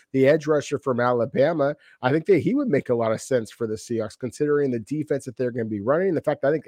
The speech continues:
Anderson is an absolute superstar. So if you are looking for the true roster rebuild, I get it.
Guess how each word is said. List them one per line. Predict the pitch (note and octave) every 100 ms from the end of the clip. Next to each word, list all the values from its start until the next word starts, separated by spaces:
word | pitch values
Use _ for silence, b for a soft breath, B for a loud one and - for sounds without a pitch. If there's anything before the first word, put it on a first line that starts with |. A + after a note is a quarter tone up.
| A2
Anderson | C3 D3 - D3+
is | B2+ B2+
an |
absolute | A#2 B2+ - C#3 C3
superstar. | - - B2 A2 - G#2+ F#2+ - B B B
So | - E3+ D#3+
if | D#3+ B2+
you | G#3
are | A3
looking | E3+ F#3+ D#3 C3
for | C#3
the | B2
true | - - E3+ D3+
roster | B2+ C3 C3 - A#2+
rebuild, | A2 A#3 G#3 C#3+ C3 C3 E3+ _ _ -
I | G#3
get | G3 F3 D#3
it. | -